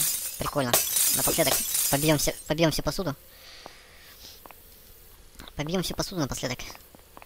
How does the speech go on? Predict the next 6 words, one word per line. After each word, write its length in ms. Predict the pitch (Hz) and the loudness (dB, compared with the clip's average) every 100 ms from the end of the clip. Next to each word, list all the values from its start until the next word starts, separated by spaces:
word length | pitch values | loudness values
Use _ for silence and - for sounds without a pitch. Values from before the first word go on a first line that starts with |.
| - - - - - - - - - - - - - - - - - - - - - - - - - - - - - - - - - - - - - - - - - - | -20 -20 -20 -20 -20 -20 -20 -20 -20 -20 -20 -20 -20 -16 -18 -18 -20 -20 -20 -20 -20 -20 -20 -20 -16 -14 -14 -18 -20 -20 -18 -18 -20 -20 -20 -20 -20 -20 -18 -18 -20 -16
Так, 160 | - - | -14 -12
я 60 | - | -10
подумал, 320 | 139 139 131 | -8 -8 -8
что 140 | - | -8
надо 140 | 131 - | -10 -12
сделать. 320 | - - | -14 -10